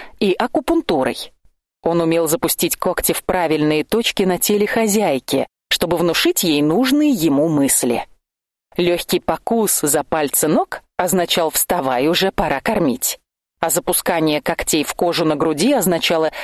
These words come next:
"лежи, не шевелясь, а то я свалюсь". Итак, кот взялся за дело. По утрам, запрыгнув к хозяйке на кровать, он внушал ей мысль "неплохо бы завести ещё парочку-другую орхидей".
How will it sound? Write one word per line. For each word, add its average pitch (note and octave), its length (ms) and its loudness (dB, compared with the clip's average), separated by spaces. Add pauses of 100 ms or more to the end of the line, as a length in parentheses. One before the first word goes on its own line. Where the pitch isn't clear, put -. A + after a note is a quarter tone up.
(140)
"лежи, B3+ 360 2
не G3+ 140 2
шевелясь, C3 640 0 (200)
а D3+ 140 -2
то - 160 -2
я D3+ 160 0
свалюсь". - 680 -2 (640)
Итак, - 540 -4 (160)
кот - 480 -2 (100)
взялся D#3 640 0
за F3+ 200 0
дело. B2+ 380 0 (520)
По D#3 80 0
утрам, F#3 400 0
запрыгнув D#3 560 0
к - 80 -12
хозяйке D#3 540 0
на D3 120 0
кровать, D3+ 440 -2 (300)
он A3 160 2
внушал G3 440 0
ей A3 200 2
мысль C#3+ 360 2 (260)
"неплохо D3+ 500 0
бы D3 100 0
завести D3 460 0
ещё D3 400 2
парочку-другую D3 1000 -2
орхидей". C#3+ 720 -4